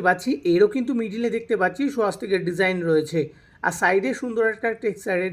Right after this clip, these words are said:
ডিজাইন করা রয়েছে, যার ওয়েট চলে আসছে দু গ্রাম নশো তিপ্পান্ন মিলি, প্রাইস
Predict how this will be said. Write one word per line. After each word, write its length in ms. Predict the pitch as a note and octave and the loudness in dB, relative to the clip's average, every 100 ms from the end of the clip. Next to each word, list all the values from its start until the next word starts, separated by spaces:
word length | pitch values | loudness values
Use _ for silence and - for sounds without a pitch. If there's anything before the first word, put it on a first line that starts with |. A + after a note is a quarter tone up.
| D3 | -6
ডিজাইন 280 | E3 F3 F3 F3 | -4 -4 -4 -4
করা 140 | D#3+ | -2
রয়েছে, 240 | D#3+ D#3+ A#3+ | 0 -2 -2
যার 120 | G3 F3+ | -4 0
ওয়েট 160 | G3 G3 | 0 -2
চলে 140 | G3+ F3+ | -2 0
আসছে 160 | F3+ A3+ E3+ | 0 -4 -8
দু 80 | G#3 A3+ | -8 -4
গ্রাম 180 | A#3 A3+ G3+ | -2 -2 -4
নশো 240 | E3 G3+ - | -6 -6 -8
তিপ্পান্ন 360 | G#3 - G#3+ G#3 G3+ | -10 -8 -6 -6 -4
মিলি, 180 | G#3+ F4+ - - _ | -4 -6 -10 -20 _
প্রাইস 240 | - F3+ | 0 2